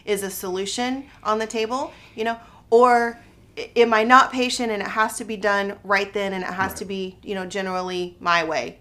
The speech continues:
Speaker 1: or, you know, or whatever. But the definition for me, like, my working definition of patience is, am I in it for the long haul?
Speaker 2: Right. And, and one of the things that you can do as you, as you start to really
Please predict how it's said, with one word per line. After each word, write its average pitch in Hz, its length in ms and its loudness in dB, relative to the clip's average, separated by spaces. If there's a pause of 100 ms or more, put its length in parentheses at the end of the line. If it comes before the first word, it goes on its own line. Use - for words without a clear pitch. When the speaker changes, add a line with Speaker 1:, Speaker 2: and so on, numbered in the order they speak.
(120)
Speaker 1:
or, 185 320 -6
you 196 100 -8
know, 180 80 -6
or 180 120 -2
whatever. 175 280 -2 (380)
But - 260 6
the 214 60 -2
definition 240 760 0 (200)
for 214 120 0
me, 269 200 2
like, 190 160 2
my 233 180 6
working 240 380 2
definition 190 560 -4
of 175 120 -10
patience 233 460 -6
is, 185 300 -6
am 262 340 -2 (140)
I 202 400 0
in 214 180 -2
it 190 340 -10 (400)
for 214 240 2
the 190 100 -2
long 175 340 0
haul? - 440 -6 (140)
Speaker 2:
Right. - 160 -20 (640)
And, 135 300 4
and 139 120 4
one 214 120 4
of 233 80 0
the 175 60 -2
things 143 280 2
that 113 180 -4
you 120 80 4
can 104 240 -2
do 110 380 0
as 95 180 -4
you, 101 260 -6
as 98 180 -6
you 104 40 -8
start 120 300 -2
to 110 80 -8
really 107 500 -2